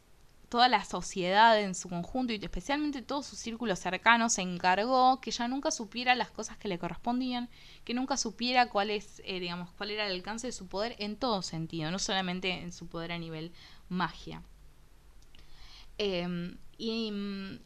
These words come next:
acá lo que vamos a ver además es que la primer como intención de Morgana siempre es la de ayudar. Ella quiere ayudar a, a Arturo, incluso cuando no se lleva del todo bien con Arturo porque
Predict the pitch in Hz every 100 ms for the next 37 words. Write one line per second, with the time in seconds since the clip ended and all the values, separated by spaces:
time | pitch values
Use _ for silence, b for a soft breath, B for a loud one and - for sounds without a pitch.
0 | - 226 226 440 311 226 208 262 254 240
1 | 233 208 233 240 214 220 - 220 202 214
2 | 247 339 339 320 - - 190 175 170 165
3 | 151 90 - - - 190 185 180 170 165
4 | 294 285 226 196 190 226 208 240 269 202
5 | 170 160 - 175 180 - - 285 339 -
6 | - 175 165 160 151 - 160 151 151 156
7 | 160 185 302 359 254 202 196 269 247 247
8 | 208 151 151 160 156 156 151 160 190 208
9 | 175 151